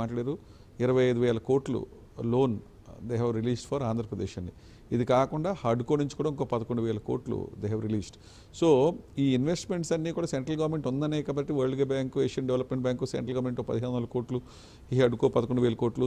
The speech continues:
So this much, దీంట్లో already four thousand five hundred crores already రిలీజ్ చేశారండి. ప్రధానమంత్రి వస్తున్నారని తెలిసి మన ఏప్రిల్ నెలలో మొబిలైజేషన్ అడ్వాన్స్ కింద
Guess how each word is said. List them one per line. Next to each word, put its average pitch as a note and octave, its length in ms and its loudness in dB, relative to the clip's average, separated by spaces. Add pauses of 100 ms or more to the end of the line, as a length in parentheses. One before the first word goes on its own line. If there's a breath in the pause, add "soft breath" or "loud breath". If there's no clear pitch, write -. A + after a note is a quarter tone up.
(100)
So C#3+ 80 6 (520 loud breath)
this A#2+ 200 -4
much, D#3 140 0 (160)
దీంట్లో D3+ 300 4
already D#3 300 6
four D3 180 6
thousand C#3 280 2
five B2+ 100 2
hundred B2+ 220 -2
crores D#3+ 200 4 (120)
already C#3 260 4
రిలీజ్ D3+ 240 4
చేశారండి. B2+ 380 2
ప్రధానమంత్రి C3 440 4
వస్తున్నారని C3 460 0
తెలిసి A#2 360 0 (380 loud breath)
మన G#2+ 100 2 (120)
ఏప్రిల్ C3 300 4
నెలలో A#2 260 2 (480 loud breath)
మొబిలైజేషన్ C#3+ 480 8
అడ్వాన్స్ B2 320 2
కింద A2+ 120 2